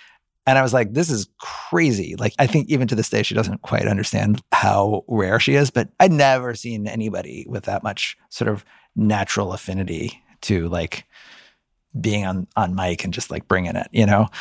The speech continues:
Um, I think I always say that, like, th-, the people who, like, really sort of gravitate toward ra-, radio or podcasting and sort of, like, really sort of thrive in it are people who have some sort of frustrated ham bone in their body. Like,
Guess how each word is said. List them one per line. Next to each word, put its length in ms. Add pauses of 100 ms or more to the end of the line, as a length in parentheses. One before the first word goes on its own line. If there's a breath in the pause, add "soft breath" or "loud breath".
(240 loud breath)
Um, 520 (560 loud breath)
I 60
think 360
I 100
always 160
say 120
that, 220
like, 180
th-, 300 (400)
the 80
people 240
who, 420 (120)
like, 180
really 420
sort 200
of 180
gravitate 400
toward 240
ra-, 120 (180)
radio 380
or 120
podcasting 480
and 100
sort 140
of, 80
like, 240
really 360
sort 200
of 80
thrive 380
in 80
it 160 (360 loud breath)
are 140
people 380
who 100
have 180
some 360
sort 180
of 100
frustrated 920 (920)
ham 600 (100)
bone 520
in 100
their 100
body. 260
Like, 220